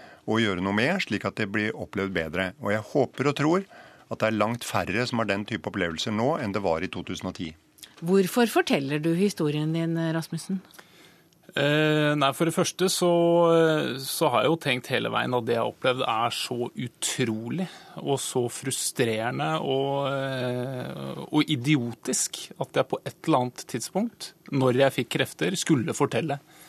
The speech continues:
Speaker 3: Eh, og så begynte jeg så vidt, eh, å, å prate om det på jobben min i Dagbladet før sommeren, om at, eh,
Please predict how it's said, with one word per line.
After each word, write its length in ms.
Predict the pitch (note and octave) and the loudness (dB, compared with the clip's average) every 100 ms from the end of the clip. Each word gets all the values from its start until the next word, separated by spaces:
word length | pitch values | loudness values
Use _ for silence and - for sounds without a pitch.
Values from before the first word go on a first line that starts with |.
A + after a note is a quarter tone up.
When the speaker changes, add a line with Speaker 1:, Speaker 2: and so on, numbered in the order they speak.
| - - - | -20 -20 -8
Speaker 3:
Eh, 420 | - C3+ C3 C3 C3 | -2 0 0 0 -2
og 80 | C3+ | 0
så 120 | D#3+ | 0
begynte 460 | C3+ B2 A2+ - D3 | 2 2 0 0 4
jeg 180 | D3 D3+ | 4 4
så 80 | E3 | 2
vidt, 400 | C3+ - _ - | 0 -2 _ 2
eh, 200 | D3+ C#3 | 2 4
å, 720 | C#3+ C#3 C#3 C3+ C#3 C3+ C#3+ C#3 | 2 0 0 0 0 -2 -2 -2
å 20 | B2+ | 4
prate 340 | D3 A2 - | 4 4 0
om 80 | A#2+ | 0
det 120 | B2+ C3+ | 0 -2
på 380 | - B2 B2 B2 | 0 0 2 2
jobben 340 | B2+ A#2 A#2 B2 | 2 2 0 0
min 200 | C3 C#3 | 0 0
i 140 | B2+ | 2
Dagbladet 500 | C3 B2 A2 A#2 B2 | 4 4 4 0 0
før 240 | - C3+ C3 | 0 2 4
sommeren, 360 | D3 A#2+ D#3+ A#3+ | 4 4 4 2
om 120 | F#3 | 0
at, 320 | D3 - - | -2 -2 -4
eh, 300 | D3+ C#3 C#3 | 0 2 0